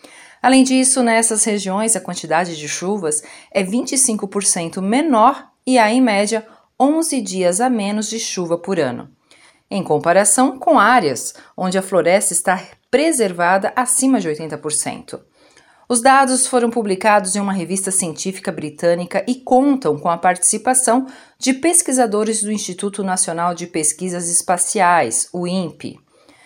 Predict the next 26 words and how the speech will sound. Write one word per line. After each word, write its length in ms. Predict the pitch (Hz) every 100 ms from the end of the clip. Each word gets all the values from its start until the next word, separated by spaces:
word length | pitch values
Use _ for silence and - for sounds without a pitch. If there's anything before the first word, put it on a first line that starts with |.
| _ -
Segundo 580 | 262 202 226 220 202
pesquisadores 720 | 190 190 - 180 175 170 165 170
do 180 | 233
inpe, 300 | 202 208 233
essas 320 | 185 175 180 170
mudanças 500 | 151 165 180 170 156
deixam 560 | 170 208 233 - 156
a 60 | 143
floresta 500 | 202 196 175 - 214
mais 260 | 202 226
seca, 600 | - - 170 151 - - - - - -
aumentam 640 | 190 185 190 247 262 190
o 60 | 151
risco 380 | 160 160 - 147
de 100 | 180
incêndios 720 | 254 - 170 170 190 233 - - - -
e 120 | 262
afetam 580 | 269 - 240 254 254 233
diretamente 960 | 202 302 320 302 214 175 190 196 - 202
a 160 | 208
agricultura 1000 | 214 214 233 214 165 - 170 151 143 143 -
e 100 | 202
a 60 | 185
economia 640 | 185 202 240 208 156 151
da 80 | 165
região. 560 | 160 151 196 147 -